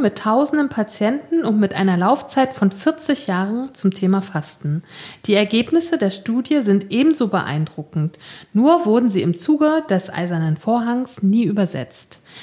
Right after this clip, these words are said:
Die zehntausend Patientenakten lagern in russischen Bibliotheken und bilden das Fundament des Fastens als staatliche Gesundheitsmaßnahme der letzten Hoffnung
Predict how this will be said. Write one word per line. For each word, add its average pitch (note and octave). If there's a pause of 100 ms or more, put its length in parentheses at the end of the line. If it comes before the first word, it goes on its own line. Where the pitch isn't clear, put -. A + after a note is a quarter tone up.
(220)
Die G3
zehntausend B3
Patientenakten A#3 (260)
lagern B3
in G3+
russischen C#4+
Bibliotheken A#3+
und G3
bilden A#3+
das F3+
Fundament G3 (380)
des F3+
Fastens D4
als E3+
staatliche F#3
Gesundheitsmaßnahme F3+
der G#3
letzten D#3+
Hoffnung A3